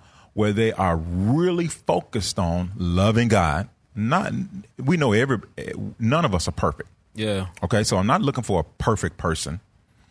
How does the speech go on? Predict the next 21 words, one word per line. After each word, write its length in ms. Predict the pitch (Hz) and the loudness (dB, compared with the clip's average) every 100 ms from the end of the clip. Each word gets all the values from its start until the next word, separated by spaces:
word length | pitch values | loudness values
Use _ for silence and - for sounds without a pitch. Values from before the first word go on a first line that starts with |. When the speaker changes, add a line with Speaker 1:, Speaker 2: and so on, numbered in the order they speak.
| _ _ - | _ _ -4
Speaker 1:
all 80 | 76 | 0
right? 240 | 85 131 - _ _ _ _ - | 2 0 -6 _ _ _ _ -2
And 100 | 107 | 0
I'm 80 | 127 | 2
not 120 | 135 | 0
looking 180 | 135 123 | 0 -2
for 220 | 123 104 | 2 2
a 20 | |
messed 560 | 87 95 104 143 - - | 2 4 4 2 0 -2
up 180 | - - | -4 -2
person 400 | 82 98 104 85 | 0 0 -2 -2
that 160 | 85 | 0
don't 180 | 85 120 | 0 0
show 200 | - 85 | 0 -2
love 420 | 76 73 76 107 - _ _ _ _ _ _ _ _ _ _ - _ - | 0 0 -2 -2 -8 _ _ _ _ _ _ _ _ _ _ -20 _ -2
to 220 | 110 95 | 0 0
expect 440 | 101 - - 151 - | -2 -4 -2 -2 0
them 140 | 95 | -4
to 100 | - | -2
be 160 | 87 87 | -2 -2
perfect, 420 | - 67 - | -2 -4 -4